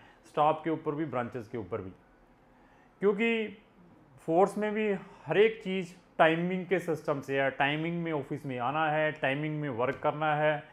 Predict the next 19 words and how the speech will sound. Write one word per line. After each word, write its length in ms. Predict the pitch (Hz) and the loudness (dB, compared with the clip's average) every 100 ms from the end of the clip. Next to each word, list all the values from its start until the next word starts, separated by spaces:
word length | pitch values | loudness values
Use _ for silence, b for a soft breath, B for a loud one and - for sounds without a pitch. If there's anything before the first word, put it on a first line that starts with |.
| B B B B B - | B B B B B 2
ऐसे 300 | 160 160 175 | 4 4 2
ही 260 | 170 165 120 | 2 0 -2
झूठ 220 | 123 143 | -2 -2
सच 240 | 156 151 | -2 -2
नहीं 200 | 147 156 | -2 -4
बोलना, 400 | 139 139 143 139 | -2 -2 -2 -2
बेवकूफ़ 420 | 120 135 139 156 | 0 0 0 -2
नहीं 100 | 156 | -4
बनाना 300 | 139 123 120 | -2 -2 -2
किसी 260 | 110 110 117 | -2 -6 -10
को। 180 | 110 95 - b b - | -12 -14 -18 b b 0
वो 100 | 240 | 0
चीज़ें 300 | - 208 214 | 0 -2 -2
हमने 200 | 185 196 | -2 0
बारह 240 | 147 147 | 2 2
साल 220 | 139 139 131 | 2 0 -2
में 140 | 135 | -4
सीखी 320 | - 107 110 | -8 -10 -10
है, 120 | 95 | -12